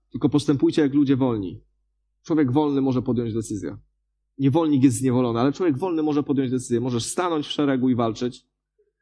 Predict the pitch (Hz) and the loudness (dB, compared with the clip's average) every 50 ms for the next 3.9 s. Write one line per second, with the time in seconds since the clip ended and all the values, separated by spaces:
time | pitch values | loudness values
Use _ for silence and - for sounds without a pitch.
0 | _ _ _ _ _ _ _ _ _ _ _ _ _ - - - 381 370 - 185 | _ _ _ _ _ _ _ _ _ _ _ _ _ -8 -6 -4 -4 -4 -4 -4
1 | 180 180 - - - 175 156 - 170 156 170 165 160 156 151 - 160 160 165 156 | -6 -6 -6 -6 -4 -4 -4 -4 -2 -2 -2 0 -2 -2 -2 -2 -2 0 -2 -2
2 | 151 - 123 107 104 110 - 110 107 107 104 107 104 - 110 107 107 127 131 127 | -4 -4 -4 -4 -4 -4 -2 -2 0 0 0 -2 -4 -6 -6 -4 -4 -2 -2 -2
3 | 127 113 120 117 117 - 113 110 - 110 110 110 - 107 104 - - 113 | -2 -2 -2 -2 -4 -4 -6 -6 -4 -4 -4 -4 -4 -6 -6 -6 -8 -14